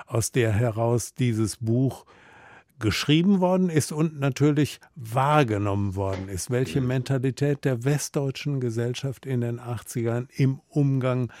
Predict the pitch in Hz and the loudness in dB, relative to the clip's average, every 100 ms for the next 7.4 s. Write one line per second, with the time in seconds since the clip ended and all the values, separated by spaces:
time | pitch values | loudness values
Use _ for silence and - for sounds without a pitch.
0 | - - - 117 110 - - 117 131 143 | -20 -18 -2 0 0 -4 2 4 4 4
1 | 139 - - _ - 123 135 131 - - | 2 0 -10 _ 0 4 4 2 0 -12
2 | - - 113 113 127 120 120 - 113 117 | -8 -2 -2 0 0 2 0 0 2 2
3 | 139 123 - _ 127 123 - 104 90 85 | 0 -2 -4 _ -2 -2 -2 -4 -4 -10
4 | 87 82 - _ _ _ _ - 113 123 | -12 -16 -18 _ _ _ _ 2 6 6
5 | 123 107 117 - 139 110 107 95 101 143 | 6 4 4 4 0 2 0 2 4 4
6 | 156 143 131 120 127 117 117 117 110 - | 4 4 2 0 2 -2 0 -2 -2 2
7 | 117 131 139 139 | 4 6 6 4